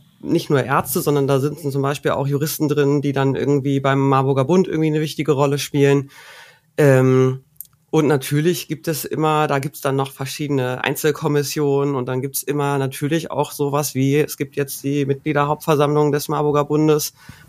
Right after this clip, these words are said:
ne? Also es gibt immer eine Rücksprache quasi mit den Leuten, die auch Teil dieser Gewerkschaft sind. Und dann am Ende halt das, was man natürlich, also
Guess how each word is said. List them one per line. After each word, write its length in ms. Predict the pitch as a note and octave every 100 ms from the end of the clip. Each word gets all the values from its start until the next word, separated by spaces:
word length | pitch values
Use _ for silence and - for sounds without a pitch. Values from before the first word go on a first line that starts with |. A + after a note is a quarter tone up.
| -
ne? 120 | F#3
Also 140 | C#3
es 80 | C3+
gibt 160 | D#3 -
immer 200 | D3+ E3
eine 200 | D#3+ D3+
Rücksprache 600 | D#3 - D3+ D3 D#3 D3+
quasi 360 | - C#3+ C#3+
mit 220 | C#3+ D3 D3+
den 160 | C3+
Leuten, 280 | C3 D3 D3
die 140 | C3
auch 200 | - C#3+
Teil 420 | - D3 C#3+ D3+ C#3
dieser 260 | C#3+ D3
Gewerkschaft 540 | C#3+ E3 F3+ - C3+ -
sind. 260 | A#2 A#2+ _ - - -
Und 220 | F#3 F3+
dann 140 | E3
am 140 | E3 G#2+
Ende 260 | B2 C#3+
halt 160 | C#3 C#3
das, 300 | C#3+ - - -
was 160 | C3 D3+
man 140 | C#3+
natürlich, 480 | C#3 C3+ C3+ C#3 C3+
also 280 | - A2+ A2